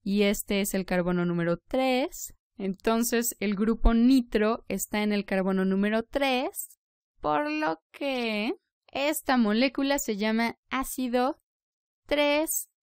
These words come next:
nitro, nitro benzoico. Benzoico. O también podría usar la notación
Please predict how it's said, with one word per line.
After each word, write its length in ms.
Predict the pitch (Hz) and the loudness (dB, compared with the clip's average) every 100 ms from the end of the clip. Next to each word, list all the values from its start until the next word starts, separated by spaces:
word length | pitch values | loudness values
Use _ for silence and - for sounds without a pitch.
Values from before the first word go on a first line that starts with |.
| _ | _
nitro, 840 | 262 269 294 - 226 208 208 320 _ _ _ _ _ _ _ _ _ _ | -4 0 -2 -2 -4 -2 0 -4 _ _ _ _ _ _ _ _ _ _
nitro 800 | 233 240 240 - 185 190 233 - _ _ | -2 -2 -2 -4 -2 -2 -2 -6 _ _
benzoico. 1040 | 185 226 247 - 349 339 233 - 190 180 _ - _ _ _ _ _ _ _ _ | -2 2 2 2 2 2 0 -2 -2 -4 _ -20 _ _ _ _ _ _ _ _
Benzoico. 2750 | - 220 262 262 262 262 269 269 269 277 _ _ - - - - - - 240 226 220 196 - 180 170 165 180 196 202 _ _ - | -8 -4 -2 -2 -2 -2 -2 -2 -4 -6 _ _ -12 -10 -8 -8 -10 -6 -4 -2 -2 -6 -6 -6 -4 -4 -8 -12 -16 _ _ -8
O 420 | - 269 277 285 285 | 2 6 6 4 2
también 540 | 302 277 262 247 294 | 2 2 2 0 -2
podría 460 | 294 226 214 208 214 | -2 -4 -2 0 -2
usar 260 | - 208 | -2 -2
la 140 | 208 202 | -2 -2
notación 560 | 190 185 - 196 202 | -2 -4 -4 -4 -4